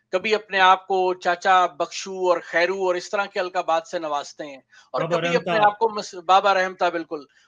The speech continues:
Speaker 1: और कभी अपने आप को मसीहा बनाकर पेश करने की कोशिश करते हैं। तो ये हमारे अवाम को भी सोचना पड़ेगा कि उनकी इन छोटे-छोटे तमाशों के ऊपर तालियां पीटने के बजाय उनकी इन बातों से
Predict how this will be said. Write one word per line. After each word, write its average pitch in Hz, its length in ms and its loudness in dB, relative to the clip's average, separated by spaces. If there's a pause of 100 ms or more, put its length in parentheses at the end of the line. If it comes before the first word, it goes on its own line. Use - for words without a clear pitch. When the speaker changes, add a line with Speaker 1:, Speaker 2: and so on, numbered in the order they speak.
(100)
Speaker 1:
और 226 80 -4
कभी 254 500 0
अपने 220 280 -4
आप 214 340 4
को 220 200 2
मसीहा 220 480 -2
बनाकर 196 380 2
पेश 175 320 -6
करने 156 300 -14
की 160 220 -20
कोशिश 160 340 -10
करते 139 300 -14
हैं। 127 80 -20 (640)
तो 240 100 -2
ये 233 240 -4
हमारे 220 500 0
अवाम 180 400 2
को 202 140 -4
भी 214 180 -10
सोचना 185 360 -4
पड़ेगा 175 420 -2
कि 175 140 -10
उनकी 202 500 -16
इन 196 280 -12 (320)
छोटे-छोटे 262 520 2
तमाशों 185 440 0
के 190 120 -8
ऊपर 180 160 -6
तालियां 214 500 2
पीटने 202 400 -12
के 180 100 -8
बजाय 156 420 -4 (360)
उनकी 226 400 -8
इन 185 320 -12
बातों 170 340 0
से 180 360 -4